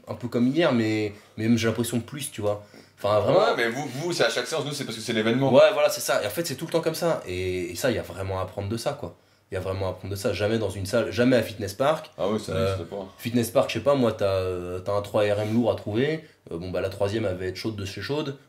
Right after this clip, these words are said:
Speaker 1: Euh, jamais tout le monde va s'arrêter et faire, « Allez, allez, allez », tu vois, jamais de la vie.
Speaker 2: Dans ma
Speaker 1: Jamais de
Speaker 2: première
Speaker 1: la
Speaker 2: salle,
Speaker 1: vie.
Speaker 2: on avait ça,
Speaker 1: Jamais.
Speaker 2: on avait, euh,
Speaker 1: Jamais.
Speaker 2: bah, Laurent, je pense pas qu'il m'écoute, on l'appelait le Finlandais.
Speaker 1: Mhm.
Speaker 2: Et, euh, c'est un mec qui avait trois quarante au terre.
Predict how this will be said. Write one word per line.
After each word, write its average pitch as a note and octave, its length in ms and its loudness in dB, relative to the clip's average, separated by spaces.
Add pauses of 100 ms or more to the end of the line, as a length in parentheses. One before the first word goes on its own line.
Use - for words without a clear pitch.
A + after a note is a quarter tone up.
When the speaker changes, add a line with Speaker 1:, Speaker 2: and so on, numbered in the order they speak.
(140)
Speaker 1:
Euh, F#2 100 -4
jamais G#2 260 2
tout A#2+ 120 -6
le A2+ 60 2
monde G#2 80 -2
va G2+ 60 0
s'arrêter F#2+ 360 -2
et - 20 0
faire, « C3 220 -6
Allez, A4 120 0 (240)
allez, A#4 260 4
allez », G#4 380 0
tu - 60 -4
vois, B2 180 2
jamais F#2+ 220 -2
de A2 60 -2
la C3+ 80 2
vie. D#3 80 -6
Speaker 2:
Dans A2+ 80 2
ma A#2+ 80 6
Speaker 1:
Jamais - 20 6
de - 60 2
Speaker 2:
première A#2+ 160 4
Speaker 1:
la C3+ 80 2
Speaker 2:
salle, D3+ 80 6
Speaker 1:
vie. C3 60 4
Speaker 2:
on A2 40 4
avait G#2+ 160 8
ça, C3+ 140 4
Speaker 1:
Jamais. C3+ 220 4
Speaker 2:
on F#2+ 40 2
avait, G2 160 4
euh, G2 400 6
Speaker 1:
Jamais. A#2 140 -2 (120)
Speaker 2:
bah, F#2+ 120 4
Laurent, C3 320 4
je - 60 -8
pense G#2 120 -4
pas A#2 60 -4
qu'il A2+ 120 -8
m'écoute, A2+ 280 -6
on G#2 40 -2
l'appelait G2 200 0
le G2 100 -2
Finlandais. A2+ 480 4 (340)
Speaker 1:
Mhm. G#2+ 180 -8 (240)
Speaker 2:
Et, - 20 0
euh, F#2+ 260 6
c'est A2+ 80 0
un A2+ 40 4
mec A#2+ 100 0
qui G#2 40 0
avait G2 100 2
trois B2 200 2
quarante A#2+ 320 4
au A2+ 60 0
terre. C#3+ 260 0